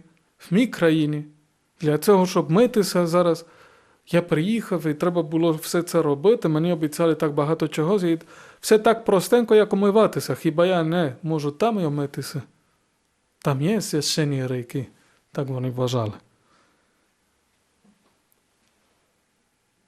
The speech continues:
І питання. Слуга був мудрим. Якби тобі сказали: О пане, робити багато чогось важкого,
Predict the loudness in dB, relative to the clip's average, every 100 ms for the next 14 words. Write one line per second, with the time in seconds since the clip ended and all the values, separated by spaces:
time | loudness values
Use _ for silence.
0 | _ _ _ _ _ _ _ _ -8 -2
1 | 0 0 -4 -6 -12 -20 -20 _ _ _
2 | _ _ _ _ -20 -6 -4 2 4 4
3 | 0 -8 -20 _ -2 0 2 4 4 4
4 | 0 -6 -12 _ _ _ _ _ _ _
5 | _ _ _ _ _ -2 -2 -2 -2 0
6 | 2 0 0 0 2 4 4 2 2 0
7 | 2 0 -4 -8 _ _ _ _ -4 -2
8 | 2 0 2 0 0 0 0 -2 -2 0
9 | 2 2 2 -4 -4 -2 -2 0 2 2
10 | 2 -2